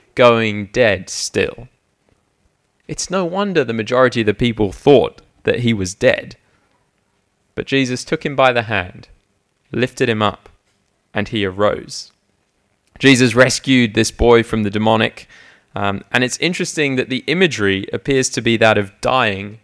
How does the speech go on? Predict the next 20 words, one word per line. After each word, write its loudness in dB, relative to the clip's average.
and -4
then -4
rising. 0
And 6
if 4
this 4
sounds -2
familiar, 2
I'm -2
glad, 4
<laughs> -2
'cause -2
it 2
is. 2
This 2
account 2
is -6
bracketed 2
either 4
side 0